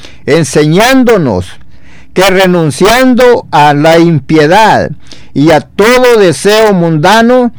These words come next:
vivamos en este siglo sobria, justa y piamente, aguardando la esperanza bien-, bienaventurada y la manifestación gloriosa de nuestro gran Dios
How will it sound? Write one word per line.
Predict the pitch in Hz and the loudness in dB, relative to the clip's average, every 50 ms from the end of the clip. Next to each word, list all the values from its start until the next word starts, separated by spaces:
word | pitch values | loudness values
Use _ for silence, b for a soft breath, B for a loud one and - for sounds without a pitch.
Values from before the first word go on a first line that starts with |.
| - | -8
vivamos | - 131 143 143 135 143 160 196 220 220 226 226 220 - - | -2 0 0 2 2 2 2 2 2 2 2 0 0 0 0
en | 180 175 185 | -2 0 0
este | 190 185 - - 175 156 | -2 -4 -2 -2 -2 -2
siglo | 135 - - 214 247 254 220 180 180 160 139 147 160 b b b b | -2 -2 -2 -2 -2 0 0 -2 0 0 0 -2 -2 b b b b
sobria, | - - - - - 190 226 233 220 190 156 147 143 156 160 165 190 180 b b b b b b b | -20 -20 -12 -6 -4 -2 0 2 2 0 0 0 0 0 -2 -2 -2 -6 b b b b b b b
justa | b - 185 220 269 269 262 - - 226 196 185 | b -2 0 0 2 0 -2 -2 -2 0 2 2
y | 175 160 | 2 0
piamente, | - - 190 190 196 185 175 180 190 220 240 226 202 170 - - - 101 87 - - B B B B B | 0 0 0 0 2 2 2 2 2 2 2 0 0 -2 -4 -6 -8 -8 -8 -8 -10 B B B B B
aguardando | - 127 143 151 160 160 156 156 147 143 180 202 226 254 254 254 220 247 240 233 | -2 0 0 2 2 2 2 0 0 0 0 0 2 2 0 2 2 2 2 2
la | 202 185 175 175 | 2 2 2 2
esperanza | 180 - - - - 160 151 175 220 254 254 240 208 - - - 202 202 196 202 - B B B B B B B B B B B B B - - | 0 -2 -4 -4 -2 0 0 2 0 0 0 0 -2 -2 -2 0 0 0 -2 -4 -8 B B B B B B B B B B B B B -20 -8
bien-, | - - 131 143 151 160 190 196 190 143 165 - - 127 - - - - - - - | -6 -4 -2 -2 0 2 2 2 0 -2 -6 -12 -16 -18 -20 -20 -20 -20 -20 -18 -8
bienaventurada | - 147 131 143 196 233 233 233 226 202 208 196 180 160 - - 165 170 190 220 240 240 220 185 180 185 180 - - | -6 -4 -2 0 0 2 2 2 2 2 2 0 0 -2 -2 -2 0 0 2 2 2 2 2 2 0 0 -2 -6 -4
y | - 165 185 | 0 0 2
la | 202 196 196 | 2 2 0
manifestación | 190 185 185 185 185 185 - 180 165 - - 170 160 131 175 220 240 240 240 | 0 0 0 0 0 -2 -2 -2 -4 -2 0 0 0 0 0 0 2 2 2
gloriosa | 220 214 202 185 196 214 240 247 208 - 208 190 190 202 208 220 | 2 2 2 2 2 2 2 0 0 0 0 0 0 0 -4 -6
de | - 139 131 151 147 | -4 -2 0 0 0
nuestro | 151 147 160 170 196 208 202 - - 180 175 165 | 0 0 0 0 0 -2 -2 -2 -2 -2 0 0
gran | 170 180 190 196 180 156 | 0 0 0 0 0 -2
Dios | 151 185 214 247 254 | 0 2 2 2 2